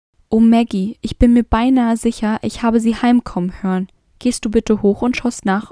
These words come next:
ob sie oben ist?" Also mit sie meinte sie Abby. Maggie und Misses Churchill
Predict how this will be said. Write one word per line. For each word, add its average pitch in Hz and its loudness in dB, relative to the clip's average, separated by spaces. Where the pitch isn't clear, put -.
ob - -18
sie - -4
oben 202 -2
ist?" - -4
Also 185 -6
mit 180 -4
sie 185 -6
meinte 180 -4
sie 175 -10
Abby. 170 -8
Maggie 226 4
und 214 2
Misses - -4
Churchill 214 0